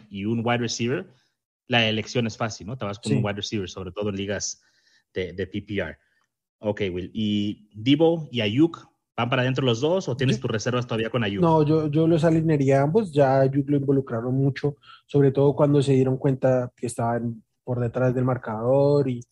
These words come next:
Speaker 2: y ante, o sea, haciéndole frente a la ofensiva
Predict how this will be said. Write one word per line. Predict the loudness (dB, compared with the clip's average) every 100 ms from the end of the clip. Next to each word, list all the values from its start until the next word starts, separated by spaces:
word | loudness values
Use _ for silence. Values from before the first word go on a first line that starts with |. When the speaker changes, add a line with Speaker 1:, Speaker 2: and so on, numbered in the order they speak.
| _ _ _ _
Speaker 2:
y | -6 -2
ante, | -2 -4 -6 -6 -6 -12 _
o | -10
sea, | -4 -2
haciéndole | 0 2 4 2
frente | 2 2 2
a | 2
la | 2
ofensiva | 2 -2 -2 0 0 -4